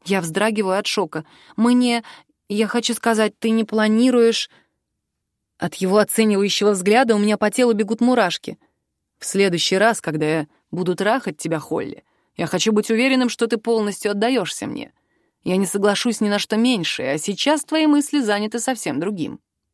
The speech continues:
Он прав. Мысленно я все еще за три девять земель от него. Я не могу не думать о том, какая расплата ждет меня за мое решение.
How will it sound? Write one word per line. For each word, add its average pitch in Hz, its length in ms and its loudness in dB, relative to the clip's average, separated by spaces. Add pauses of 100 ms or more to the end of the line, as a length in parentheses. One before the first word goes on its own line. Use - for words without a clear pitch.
(460)
Он 208 200 0
прав. 185 380 -4 (400)
Мысленно 339 400 4
я 277 140 4
все 359 200 0
еще 285 220 2
за 247 140 2
три 339 160 -2
девять 294 220 2
земель 233 320 2
от 233 100 -2
него. 190 380 -2 (720)
Я 208 140 2
не 262 100 6
могу 277 240 4
не 269 120 6
думать 220 300 2
о 214 80 2
том, 277 180 4
какая 226 340 2
расплата 226 560 2
ждет 180 300 -2
меня 196 200 0
за 196 100 0
мое 196 160 0
решение. 208 540 -2